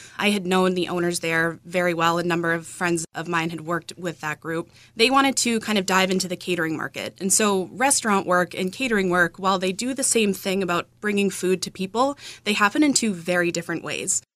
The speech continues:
So I had the knowledge about what we needed to put in place in terms of internal infrastructure within the business to be able to come up with a successful catering department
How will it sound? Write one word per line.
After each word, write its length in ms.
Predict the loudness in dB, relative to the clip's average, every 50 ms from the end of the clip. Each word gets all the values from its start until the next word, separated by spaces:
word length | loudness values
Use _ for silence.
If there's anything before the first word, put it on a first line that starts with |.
| _ _ _
So 400 | 0 2 4 6 6 6 6 4 2 2
I 200 | 2 4 4 4
had 220 | 4 2 2 2
the 60 | 0
knowledge 400 | 0 2 2 2 2 0 0 -2
about 320 | -2 0 2 2 2 0 0
what 220 | 0 0 0 0
we 80 | -2 0
needed 280 | 0 0 0 0 -2 -4
to 120 | -6 -6
put 200 | -4 -4 -2 -2
in 100 | -2 -4
place 340 | -2 0 0 2 2 0 -2
in 80 | -2
terms 300 | -4 -2 -2 -2 0 0
of 300 | 0 -2 -4 -6 -12 -12 -6
internal 380 | -6 -4 -2 0 2 2 2 2
infrastructure 580 | 0 -2 -2 -4 -4 -2 -2 -4 -2 -2 -4
within 220 | -4 -4 -4 -4 -6
the 80 | -4
business 500 | -2 0 0 2 2 0 2 2 2 2 0 -2 -12 -20 -20 -10 _
to 80 | -2
be 140 | 2 4 4
able 160 | 4 4 2
to 140 | 0 -2 -2
come 240 | -2 0 0 2 2
up 140 | 2 0 0
with 120 | -4 -4
a 80 | 0 0
successful 560 | 2 2 0 0 0 0 0 0 0 -2 -4
catering 400 | -4 -4 -4 -2 -2 -2 -4 -4
department 560 | -6 -4 -4 -2 -2 -2 -2 -2 -4 -6 -8